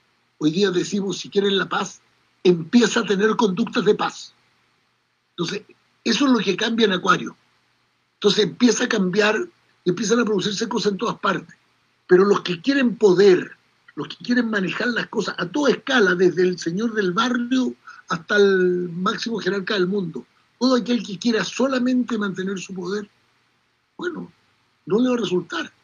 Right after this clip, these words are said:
Hay una teleserie que están dando ahora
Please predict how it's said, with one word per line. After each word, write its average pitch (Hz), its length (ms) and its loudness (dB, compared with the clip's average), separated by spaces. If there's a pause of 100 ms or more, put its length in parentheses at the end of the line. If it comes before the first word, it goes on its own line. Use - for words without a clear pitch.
(240)
Hay 190 100 2
una 262 220 4
teleserie 208 640 0 (440)
que 175 80 0
están 180 180 -2
dando 190 280 -2
ahora 190 380 2